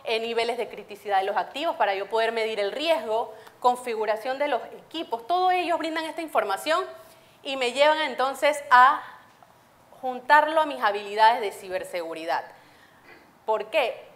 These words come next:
Este equipo de I T me, me proporciona a mí la higiene de la red O T, las políticas de seguridad, la detección y la remediación. Y trabajando en conjunto podemos mantener esta, este esquema o esta arquitectura de red I T y red O T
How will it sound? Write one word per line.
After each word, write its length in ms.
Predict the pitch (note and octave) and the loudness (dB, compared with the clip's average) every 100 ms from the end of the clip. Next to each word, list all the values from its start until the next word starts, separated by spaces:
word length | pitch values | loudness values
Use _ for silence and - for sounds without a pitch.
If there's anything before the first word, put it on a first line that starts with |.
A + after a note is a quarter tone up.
| - | -4
Este 240 | B3+ - | -4 0
equipo 320 | F4 E4 E4+ E4 | 0 0 2 2
de 100 | E4+ | 2
I 60 | |
T 220 | E4 D#4 | 4 4
me, 420 | D#4 B3+ A#3+ A#3 - A3+ | 4 -2 -2 -2 -10 -16
me 240 | A#3 A3+ G#3+ | -10 -8 -4
proporciona 680 | A3 G#3+ A3 G#3 E4 E4+ | 0 0 0 -2 -2 -2
a 20 | |
mí 160 | D#4+ E4+ | -4 -6
la 160 | C#4 G#3+ | 2 2
higiene 440 | A3+ - D4+ F4 | 2 -6 -6 0
de 80 | F4+ | 2
la 120 | G#3+ G3 | 4 2
red 160 | G#3 G#3 | 0 -2
O 80 | F#3+ | -6
T, 260 | F3 D3+ - - _ _ _ _ - | -6 -10 -14 -20 _ _ _ _ 4
las 200 | A#3+ B3 | 4 6
políticas 580 | A#3+ C4 D4 F4 D4+ C4 | 2 2 -4 0 0 0
de 100 | A3 | -4
seguridad, 560 | A3+ G3+ G3+ A3 D#4+ - - | -4 -4 -2 4 4 2 -10
la 160 | A3 A3 | -4 -2
detección 480 | G3+ G3 - C#4+ E4 | -2 -8 -8 -8 -8
y 80 | A3+ | -6
la 100 | G3 | -4
remediación. 680 | G3 F3+ E3 E3 - G3+ E3 - - - - - | -4 -8 -8 -10 -6 -8 -8 -18 -20 -20 -20 -10
Y 100 | C4 | 2
trabajando 500 | C4 C4 C4 D4+ F4+ | 6 6 6 0 0
en 100 | F4+ | 0
conjunto 580 | C#4 C4 F4 D#4+ B3+ A#3+ | -2 -2 -6 -2 -4 -2
podemos 320 | A3 C4 C4+ | -4 -4 -4
mantener 540 | A#3+ A3+ A3+ A#3+ B3 B3 | -6 -4 -2 -2 -2 -4
esta, 480 | D4+ - D4+ D#4 - | -6 0 0 0 -4
este 220 | C4+ - | -8 -4
esquema 380 | D#4+ D#4+ B3+ G3+ | -6 -4 -4 -2
o 80 | A3+ | -4
esta 160 | A3 | -4
arquitectura 560 | D4 - G#3 F#3+ B3 G3 | -4 -6 -10 -8 -2 0
de 100 | G3 | 0
red 180 | G3+ A3+ - | -4 -6 -8
I 100 | C4+ | -8
T 380 | - A3 - - - _ | -4 -4 -4 -16 -20 _
y 120 | A3+ | -10
red 200 | A3 B3+ - C4+ | -4 -4 -4 -2
O 160 | C4 | 0
T 260 | B3+ F#3+ | 0 -4